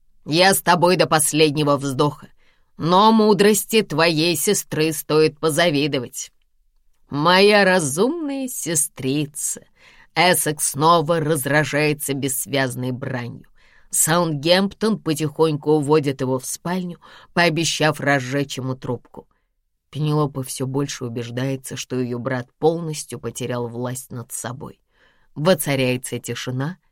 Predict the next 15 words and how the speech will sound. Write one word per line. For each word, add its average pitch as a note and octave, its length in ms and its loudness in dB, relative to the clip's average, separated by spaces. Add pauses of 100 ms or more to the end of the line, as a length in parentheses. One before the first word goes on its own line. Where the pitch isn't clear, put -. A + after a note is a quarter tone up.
(420)
Энтони D3+ 600 0
со C3 260 -2
стоном D3+ 640 -2
меняет C3+ 520 -2
положение. B2 760 -6 (360)
«Думаю, E3+ 680 0
в D3 160 -10 (100)
подобной D#3 680 -2
ситуации C#3 840 -4
нам C#3+ 260 -2
нужно D3 340 0
привлечь C3+ 600 -4
как D3 340 -8
можно C3+ 560 0
больше C3 600 -6